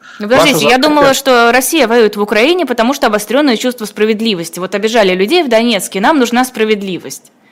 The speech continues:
Speaker 2: Это вы так думали, Лиза. Значит, вы, на вас, на вас, э,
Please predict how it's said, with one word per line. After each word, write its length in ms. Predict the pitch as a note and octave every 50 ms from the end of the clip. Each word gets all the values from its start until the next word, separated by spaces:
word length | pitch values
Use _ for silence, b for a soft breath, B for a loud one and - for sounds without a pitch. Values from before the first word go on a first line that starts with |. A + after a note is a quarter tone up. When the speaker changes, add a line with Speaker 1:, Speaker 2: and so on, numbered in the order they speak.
| b b b b _ _ _ _ _ _ _
Speaker 2:
Это 220 | - C3+ - G3
вы 80 | G3 G#3
так 220 | - D#3 D3 C#3
думали, 300 | B2+ C3 A#2+ G#2+ G2 F#2+
Лиза. 360 | F#2+ G2 G2+ F#2 F2+ F2+ F2 - _
Значит, 240 | A#2+ C3+ C#3 C3+ -
вы, 180 | C#3+ F#3+ F#3+ D3+
на 220 | B2 C#3 D#3 D3
вас, 340 | E3+ G#3 G3+ - - - _ - _ _ _
на 160 | - B2 C#3
вас, 340 | D3+ F3 F3 D#3 - - - C3
э, 240 | C3 C3+ C3 B2+